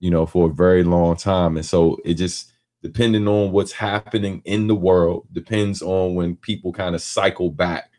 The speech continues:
to this music. If everybody feel like we all good for a minute, then they party, right? Who was it? Um, it was, uh,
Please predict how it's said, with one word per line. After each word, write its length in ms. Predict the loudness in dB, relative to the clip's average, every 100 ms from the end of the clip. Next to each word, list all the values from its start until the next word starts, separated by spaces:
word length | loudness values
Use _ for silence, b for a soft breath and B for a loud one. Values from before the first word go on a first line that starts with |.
| _ _ _
to 120 | 0
this 200 | 2 0
music. 420 | -2 -2 -2 -4 -8
If 140 | 0
everybody 480 | 4 4 4 0 -2
feel 180 | -2 0
like 200 | 0 0
we 180 | 0 4
all 220 | 6 4
good 260 | 4 2
for 240 | 2 0 0
a 20 |
minute, 320 | -2 -4 -6 _ _ _ _
then 140 | -6 -4
they 140 | -2
party, 440 | 2 4 4 0 -10 _ _
right? 260 | 0 0 -2 b b
Who 80 | 2
was 240 | 4 4 4
it? 160 | -2
Um, 640 | 0 2 0 -2 -6 -10 -6
it 160 | -2 0
was, 320 | 2 0 2
uh, 380 | 2 4 2